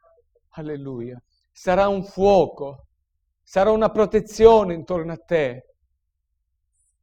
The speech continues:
Ma Gesù desidera oggi che tu gli dai il tuo cuore.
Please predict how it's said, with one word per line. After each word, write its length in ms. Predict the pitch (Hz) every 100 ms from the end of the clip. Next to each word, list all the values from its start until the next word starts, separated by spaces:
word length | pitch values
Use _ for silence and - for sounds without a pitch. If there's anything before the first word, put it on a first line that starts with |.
| _ _ _
Ma 140 | 143
Gesù 300 | 139 139 156
desidera 720 | 139 135 - 143 135 123 135
oggi 400 | 151 147 127 143
che 140 | - 131
tu 240 | 160 160
gli 140 | 147 160
dai 200 | 185 180
il 100 | 175
tuo 240 | 190 175
cuore. 480 | 185 151 110 120